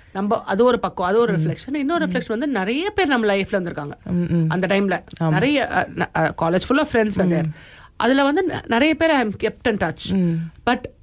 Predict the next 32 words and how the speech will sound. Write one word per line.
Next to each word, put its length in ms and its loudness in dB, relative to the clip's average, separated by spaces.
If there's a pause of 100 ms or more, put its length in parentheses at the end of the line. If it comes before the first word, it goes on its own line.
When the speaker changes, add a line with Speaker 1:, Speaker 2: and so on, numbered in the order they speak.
(240)
Speaker 1:
a 20 2
very 280 2 (140)
few, 240 0 (240)
these 180 0
are 200 2
the 60 2
very 140 0
few 180 0
people 240 -2
who 140 0
have 120 2 (120)
come 200 2 (420)
still 200 2 (160)
a 80 -2
long 240 4
Speaker 2:
Yeah, 100 2
Speaker 1:
way. 220 -2 (100)
Speaker 2:
ஆமா. 320 2
Speaker 1:
So 140 0
அது 220 2
வந்து 340 2
it's, 400 -2
uh, 260 -2
the 180 4
God 280 2
has 320 0
a, 360 2 (360)
Speaker 2:
ம். 200 2
Speaker 1:
a 80 4
reason 480 2
and 160 -4
a 40 -2